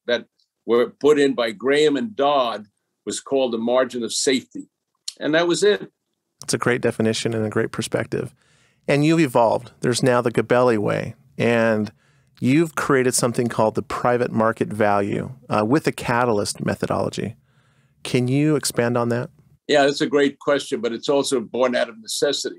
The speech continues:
Speaker 1: When I started the firm in nineteen seventy-seven, we were bottom of a bear market. Companies were selling at three or four times cash flow. The headline in one of the magazines like Business Week was the death of equities.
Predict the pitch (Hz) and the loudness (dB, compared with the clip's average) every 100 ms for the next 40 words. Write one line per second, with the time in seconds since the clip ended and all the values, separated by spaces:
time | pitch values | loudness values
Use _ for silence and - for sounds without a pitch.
0 | 101 117 117 - 147 143 120 - 143 139 | -10 -6 -6 0 0 0 -4 -2 0 2
1 | 127 - _ _ 104 120 135 143 127 - | 0 -6 _ _ -4 -2 -2 -2 -2 0
2 | 131 123 110 135 123 120 107 92 117 123 | 0 0 -2 0 0 0 -4 -2 0 0
3 | 117 104 101 117 117 113 110 110 110 - | 0 -4 -4 -2 0 0 0 -2 -8 -8
4 | 127 117 110 101 - 113 113 104 98 - | -8 -6 -8 -6 -2 0 0 -2 -6 0
5 | 127 113 - 110 - 117 95 - 110 107 | 2 2 0 -2 -2 -6 -6 -4 -4 -2
6 | 117 110 107 - _ _ _ 104 131 139 | -2 0 0 -4 _ _ _ 0 2 4
7 | 143 131 123 110 - 123 127 117 113 117 | 4 2 -2 -4 -4 -2 0 -2 -2 -2
8 | 113 107 127 110 113 95 123 113 107 123 | -2 -2 -2 -2 -6 -2 -2 -2 -6 -6
9 | 117 117 104 - _ _ _ 104 104 135 | -2 -2 -2 -6 _ _ _ -2 2 2
10 | 127 113 120 120 135 123 120 | 2 0 0 0 0 0 -2